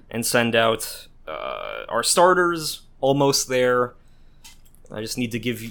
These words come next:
I just need to send them to you for some George Lucas approval, 'cause I, uh,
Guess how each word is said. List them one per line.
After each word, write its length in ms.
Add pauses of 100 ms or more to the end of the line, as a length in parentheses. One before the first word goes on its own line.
I 120
just 160
need 100
to 80
send 300
them 120
to 120
you 160
for 160
some 180
George 300
Lucas 340
approval, 460
'cause 240
I, 160
uh, 220